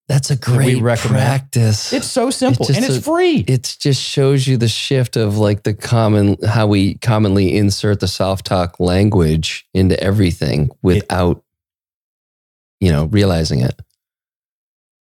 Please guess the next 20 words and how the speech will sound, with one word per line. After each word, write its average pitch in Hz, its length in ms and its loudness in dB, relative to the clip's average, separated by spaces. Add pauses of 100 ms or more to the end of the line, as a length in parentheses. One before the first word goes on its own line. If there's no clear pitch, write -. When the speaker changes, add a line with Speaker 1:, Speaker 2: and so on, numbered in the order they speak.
(500)
Speaker 2:
And 92 80 -4
it 85 80 -4
causes 87 300 -4
a 71 60 -10
lot 71 220 -12
of - 80 -20
problems. 67 540 -12
Speaker 1:
Yeah. 87 240 -8 (240)
Speaker 2:
It - 120 -6
causes 82 300 -2
a 80 100 -2
tremendous 82 680 -4 (100)
amount 80 260 -4
of 71 60 -12
problems. 71 540 -8 (500)
Um, 135 480 -2 (480)
and, 82 540 0 (160)
and, 85 480 0 (140)
and 123 160 2
walking. 110 420 -2